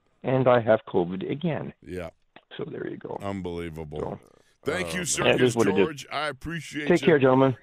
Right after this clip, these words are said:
Speaker 2: Brother, I found, I actually found it. The, we got the
Speaker 1: Yeah.
Speaker 2: guys on Fox Sports, Nick Wright, was asked if the
Speaker 1: Yeah.
Speaker 2: Chiefs should be worried. And Wright responded, uh, that,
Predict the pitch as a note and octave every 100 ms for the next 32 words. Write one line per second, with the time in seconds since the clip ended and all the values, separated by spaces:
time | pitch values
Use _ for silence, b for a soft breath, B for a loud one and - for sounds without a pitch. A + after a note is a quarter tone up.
0 | - C#3+ D#3+ E3 D3 C#3+ - D#3+ F#3+ C3+
1 | C#3+ E3 - C#3+ B2+ C3+ E3 D#3 G2+ -
2 | _ _ _ - A#2 B2 A2 - A2 B2
3 | C3+ B2 - G#2+ C3+ D3+ C#3 - A2+ G#2+
4 | G#2+ - - D#3 - - D3 C3 - A#2
5 | D3+ - G#2 A#2 C#3 F2+ _ _ _ _
6 | _ _ - G#2 B2+ B2+ - B2 A2 B2
7 | B2 C3+ C3 C#3 C3 B2+ A#2+ B2+ C3+ B2
8 | E2 _ _ _ _ _ F#2 A#2+ A#2+ C#3+
9 | B2+ B2+ - - C3+ C#3+ C3+ A#2 A#2+ A#2
10 | G#2+ A2+